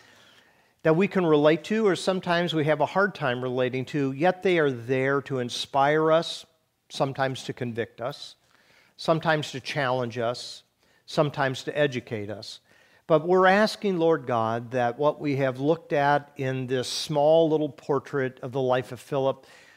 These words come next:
will encourage us to remember that everything is spiritual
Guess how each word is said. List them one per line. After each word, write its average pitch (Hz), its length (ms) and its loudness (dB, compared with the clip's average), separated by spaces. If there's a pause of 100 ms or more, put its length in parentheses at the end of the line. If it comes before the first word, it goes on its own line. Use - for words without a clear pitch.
(140)
will 160 160 0
encourage 170 680 2
us 165 360 4
to 160 140 -6
remember 139 680 0 (480)
that 151 140 0
everything 151 460 2
is 139 100 -2
spiritual 151 800 -4